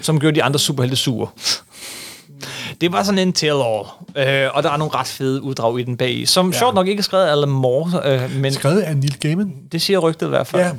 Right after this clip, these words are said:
Speaker 2: og det er også fordi, at da, øh,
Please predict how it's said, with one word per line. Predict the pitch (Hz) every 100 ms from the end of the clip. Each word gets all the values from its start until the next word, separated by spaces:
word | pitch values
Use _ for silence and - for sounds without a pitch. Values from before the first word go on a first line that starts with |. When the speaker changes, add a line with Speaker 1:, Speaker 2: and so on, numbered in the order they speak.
| - - -
Speaker 2:
og | 170 190
det | 151
er | 156
også | 226 220 214
fordi, | 214 - 226 220
at | 165 185 185 - _ _ _ _ _ _ _ _ _ _ _ _ _ _
da, | 151
øh, | 143 143 139 139